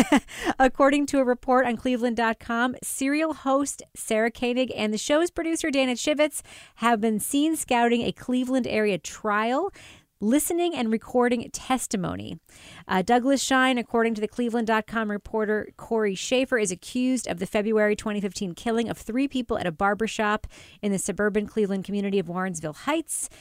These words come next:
The trial, he writes, raises several issues currently dominating the national conversation over the criminal justice system. So one of the other stories I heard, somebody was asking, "Hey, Sarah and Dana, what are you doing here?" And they said,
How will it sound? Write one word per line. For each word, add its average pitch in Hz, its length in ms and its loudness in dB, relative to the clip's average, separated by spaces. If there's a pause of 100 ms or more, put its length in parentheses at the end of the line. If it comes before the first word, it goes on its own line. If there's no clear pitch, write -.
(220)
The 190 60 -8
trial, 208 540 2
he 208 200 -4
writes, 208 440 0
raises 185 360 -2
several 233 320 0
issues 214 360 -2
currently 214 400 -2
dominating 202 360 -2
the 180 60 -6
national 180 380 -6
conversation 180 640 -2
over 175 180 -4
the 170 80 -6
criminal 180 480 -4
justice 160 640 -4
system. - 800 -6 (420)
So 202 340 6
one 220 200 4
of 226 40 6
the 226 100 8
other 214 180 4
stories 214 360 2
I 196 180 2
heard, 208 440 0
somebody 190 340 0
was 180 140 -2
asking, 208 460 -2
"Hey, 202 240 0
Sarah 208 380 2
and 196 80 -2
Dana, 196 220 2
what 190 140 0
are 196 40 0
you 196 80 2
doing 202 200 0
here?" 220 160 0
And 170 160 -4
they 175 120 -2
said, 180 340 -2